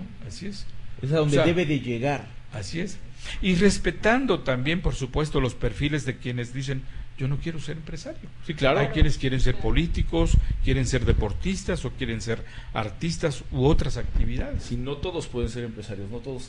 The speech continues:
Speaker 2: quieren ser
Speaker 1: No.
Speaker 2: empresarios, así como
Speaker 1: Pero
Speaker 2: no
Speaker 1: el
Speaker 2: todos quieren ser mariachis, ¿no?
Speaker 1: Pero mi querido licenciado Gómez, el número de unidades económicas que nos da inegi,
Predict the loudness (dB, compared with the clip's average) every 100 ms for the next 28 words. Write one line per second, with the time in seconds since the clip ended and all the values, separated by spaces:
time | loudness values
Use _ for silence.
0 | -8 -8 -6 -6 -4 -4 -4 -6 -8 -10
1 | -10 0 8 10 10 8 2 0 0 2
2 | 0 2 4 4 4 2 4 2 2 4
3 | 6 8 6 4 4 6 6 4 2 -2
4 | 0 2 4 4 4 2 6 6 6 6
5 | 6 6 6 6 4 6 6 6 2 -2
6 | -12 -14 -8 -4 6 8 8 6 2 -2
7 | -6 -2 0 2 4 2 0 -2 -2 0
8 | -2 -4 -4 -4 -4 -8 -10 -10 -12 -12
9 | -12 -10 0 2 4 2 0 0 0 0
10 | -2 -2 -4 -4 -10 -8 -8 -2 0 2
11 | 0 -2 -6